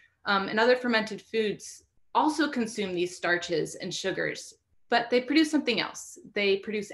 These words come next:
acid. And this contributes that sour flavor that some sourdough breads have, but it also does something else. It keeps other microbes, so unwanted molds and other bacteria, from growing in your starter.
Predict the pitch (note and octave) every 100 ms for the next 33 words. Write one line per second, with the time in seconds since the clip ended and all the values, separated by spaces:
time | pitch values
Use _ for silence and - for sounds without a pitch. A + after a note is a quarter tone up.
0 | - D3+ D3+ - - - _ _ _ _
1 | _ _ - A#3+ D#4 F4 F#4 D#4 C#4+ A3+
2 | A3+ - - G3 - - G3 F#3 G3+ G3+
3 | - G3 F3 E3 D3 - D3+ G3 F#3+ F#3+
4 | E3+ F3 E3+ D#3 - F#3 - F3+ D#3+ D#3
5 | - F3+ E3 - - _ _ _ _ _
6 | - B3+ G3 - C4 D4 E4 D#4+ B3+ B3
7 | G#3+ - - - - - - - - A3
8 | A3 - - - C#4+ D4 - B3 B3 G3
9 | D#3 - - - - G3 - A3+ B3 B3
10 | B3 A#3 G3+ G3 F#3 F3+ F3+ F3+ G#3+ A3
11 | G#3 E3 - - F3 - - - _ _
12 | _ G#3+ G3 G3 F#3+ F#3+ G#3+ A3 A3 G#3+
13 | G#3 G3+ - A#3+ A#3 E3 F#3